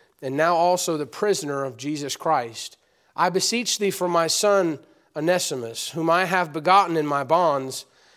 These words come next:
which in time past was to thee unprofitable, but now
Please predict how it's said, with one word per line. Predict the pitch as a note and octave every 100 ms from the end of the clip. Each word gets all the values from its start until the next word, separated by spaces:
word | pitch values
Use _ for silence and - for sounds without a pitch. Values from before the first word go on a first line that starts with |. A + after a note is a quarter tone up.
| _
which | D#3+ F3 F3+
in | D#3+
time | F3+ F#3+ A3
past | - A3 G#3 C3 C3 - -
was | D3+ D3 C3
to | - D3
thee | G3 F3 C#3
unprofitable, | D3+ E3+ E3+ F#3+ F3 - B2 G#2 G#2 _ _ _ _ _ _ _ _ _ _ -
but | C#3
now | D#3+ F#3 A3 E3+ B2 B2 D3